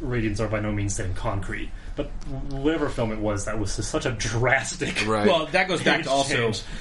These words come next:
Speaker 3: how you
Speaker 1: That's
Speaker 3: parent, because, I mean, I'll, I'll, I'll say it point blank. My, I saw Dawn of the Dead uncensored when I was eleven years old, and I mean, when I say uncensored, that means there was no, "Hey, John, turn around here, leave the room." I watched it all. I watched a man's guts get torn out,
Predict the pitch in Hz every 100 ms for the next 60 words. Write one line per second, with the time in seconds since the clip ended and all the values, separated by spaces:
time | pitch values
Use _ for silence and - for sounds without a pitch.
0 | - - 185 214 208 - - 131 101 101
1 | - 107 - 113 208 - - - - -
2 | 139 123 113 117 131 104 110 104 - 113
3 | 104 110 - 101 101 98 101 127 131 117
4 | 120 117 117 104 117 117 113 139 170 180
5 | 180 180 104 - - 113 117 107 113 113
6 | 113 107 147 131 107 107 113 104 107 -
7 | - - - - - - 120 131 127 127
8 | 131 151 110 104 110 107 110 104 110 123
9 | 120 123 123 110 127 117 120 113 110 120
10 | 110 101 110 123 107 127 127 101 101 123
11 | 123 123 120 131 127 110 113 117 113 110
12 | 113 110 127 107 113 127 123 131 -